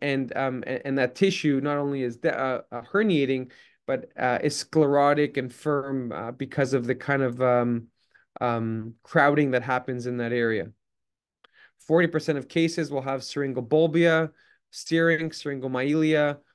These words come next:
hydromyelia, um, that account for most of the clinical symptoms. So do look for those on,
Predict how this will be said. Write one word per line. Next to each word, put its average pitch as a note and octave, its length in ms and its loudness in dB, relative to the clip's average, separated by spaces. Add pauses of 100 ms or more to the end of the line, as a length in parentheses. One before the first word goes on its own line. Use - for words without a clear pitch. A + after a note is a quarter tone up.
(200)
hydromyelia, C#3+ 1160 -2
um, B2+ 360 -6
that B2 120 -4
account C#3+ 360 -4
for C3+ 200 0
most D#3 420 2
of C#3 140 -4
the C#3+ 60 -4
clinical D3 360 -2
symptoms. F#3+ 540 2 (400)
So - 180 -2
do E3 280 2
look D3 220 2
for C#3+ 180 -6
those C3+ 400 -2 (120)
on, C3 480 -4